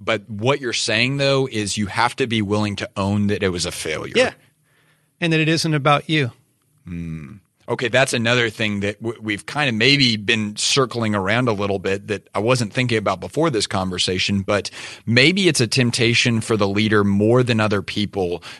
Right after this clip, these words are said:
Speaker 1: to root their identity in their work.
Speaker 2: Maybe.
Speaker 1: <laughs> That's right. Okay. Okay, so teach us on this a little bit.
Speaker 2: One hundred percent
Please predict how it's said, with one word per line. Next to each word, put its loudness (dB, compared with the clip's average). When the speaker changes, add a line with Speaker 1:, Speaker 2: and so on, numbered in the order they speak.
Speaker 1:
to -2
root 0
their 4
identity 0
in -2
their -4
work. -12
Speaker 2:
Maybe. -2
Speaker 1:
<laughs> -20
That's 2
right. -6
Okay. -4
Okay, 4
so 2
teach -4
us 0
on 0
this -6
a -6
little -8
bit. -10
Speaker 2:
One 2
hundred 0
percent -4